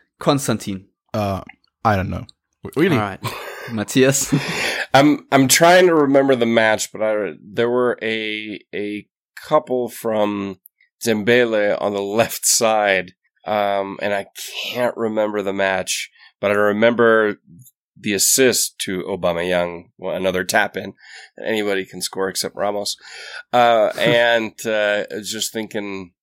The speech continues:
Speaker 1: So
Speaker 3: wow.
Speaker 1: uncalled for.
Speaker 3: So I, I don't remember the match. It's really annoying, but I'm gonna go with a Dembele assist.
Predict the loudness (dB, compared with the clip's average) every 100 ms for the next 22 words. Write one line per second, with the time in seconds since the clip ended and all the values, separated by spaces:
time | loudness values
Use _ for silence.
0 | _ -20 -20 _ _ -2 -2 -2 -8 -10
1 | -10 -4 2 4 4 0 -6 _ _ -16
2 | -12 -2 0 0 2 2 2 2 0 -2
3 | -4 -8 -6 -2 0 0 0 0 0 -2
4 | -4 -8 -8 _ -6 -4 -2 0 0 0
5 | -2 -2 -4 -6 -16 -20 -20 _ -2 0
6 | 2 2 2 -2 -4 -4 -4 -4 -6